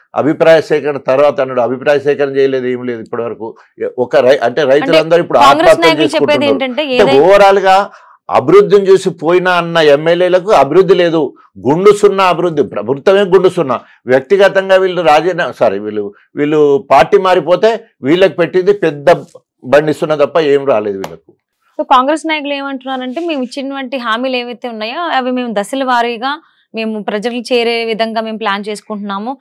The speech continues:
Speaker 2: ఇప్పటి వరకు ఎన్ని అయినాయో నెక్స్ట్ రాబోయేటువంటి దసరాకు కూడా, దసరా స్పెషల్లో మేము ఇంకొన్ని, ఆ, హామీలు నెరవేర్చబోతున్నామని" వాళ్ళు కామెంట్
Speaker 1: ఇప్పుడు
Speaker 2: చేస్తున్నారు.
Speaker 1: ఒక, అదే, అదే నిజమయ్యేది ఉంటే,
Speaker 2: మ్మ్.
Speaker 1: అదే నిజమై ఉంటే మీరు ఇప్పుడు పోయి వెంటనే బ్యాంకులకు పోయి డబ్బులు తెచ్చుకోండి.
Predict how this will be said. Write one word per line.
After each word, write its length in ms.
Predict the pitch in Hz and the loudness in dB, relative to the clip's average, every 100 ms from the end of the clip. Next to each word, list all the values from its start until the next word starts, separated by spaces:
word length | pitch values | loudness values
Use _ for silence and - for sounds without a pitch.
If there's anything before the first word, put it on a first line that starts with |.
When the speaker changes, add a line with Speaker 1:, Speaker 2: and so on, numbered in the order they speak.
| _ - 226 | _ -16 -8
Speaker 2:
ఇప్పటి 240 | 214 277 | -2 0
వరకు 440 | 277 269 294 294 - | 0 -2 -6 -6 -2
ఎన్ని 240 | 226 233 | -2 -2
అయినాయో 420 | 240 240 233 349 392 | -6 -6 -4 -4 -4
నెక్స్ట్ 340 | 269 254 - | -6 -6 -6
రాబోయేటువంటి 640 | 294 247 247 269 254 262 226 | 0 0 0 -4 -4 -6 -2
దసరాకు 480 | 226 - 311 302 | -2 0 0 0
కూడా, 280 | 294 294 311 - _ _ | -4 -4 -4 -8 _ _
దసరా 300 | 220 214 269 | -6 -4 -4
స్పెషల్లో 640 | 269 - 254 254 311 294 294 | -4 0 0 2 0 0 -4
మేము 240 | 285 269 | -4 -6
ఇంకొన్ని, 580 | 254 254 247 247 233 202 _ _ _ - | -6 -6 -6 -6 -8 -10 _ _ _ -2
ఆ, 180 | 185 | -2
హామీలు 400 | 190 240 247 269 | 0 2 2 0
నెరవేర్చబోతున్నామని" 1200 | 269 247 240 254 233 254 226 226 247 247 233 247 339 | 0 0 0 -2 -6 -8 -8 -8 -6 -6 -6 -6 -2
వాళ్ళు 240 | 311 302 311 | 0 0 -2
కామెంట్ 260 | 294 240 | -4 -4
Speaker 1:
ఇప్పుడు 100 | - | -2
Speaker 2:
చేస్తున్నారు. 320 | 220 156 165 117 | 0 2 2 -2
Speaker 1:
ఒక, 240 | 98 - 73 - | -4 -10 -14 -10
అదే, 360 | - 127 175 - 95 | -6 0 0 0 -2
అదే 260 | 110 170 | 0 2
నిజమయ్యేది 560 | 165 143 139 127 113 92 | 2 0 0 2 0 -2
ఉంటే, 340 | 85 - - 208 | -12 -16 -16 -10
Speaker 2:
మ్మ్. 240 | 226 214 | -8 -6
Speaker 1:
అదే 220 | 107 147 | 0 0
నిజమై 460 | 170 147 139 127 107 | 0 -2 -2 -2 -4
ఉంటే 340 | 101 117 202 - _ _ _ _ _ _ - _ _ _ 113 | -4 -4 -4 -8 _ _ _ _ _ _ -20 _ _ _ -6
మీరు 200 | 131 151 | -2 -2
ఇప్పుడు 220 | - 175 | -2 0
పోయి 200 | 170 175 | 2 2
వెంటనే 360 | 160 160 175 175 | 2 0 -2 0
బ్యాంకులకు 640 | 147 151 151 170 160 139 | 0 0 0 0 0 0
పోయి 160 | 160 170 | 0 2
డబ్బులు 320 | 131 135 160 | 0 0 0
తెచ్చుకోండి. 680 | 151 - 170 175 185 147 | -2 0 -2 2 0 -2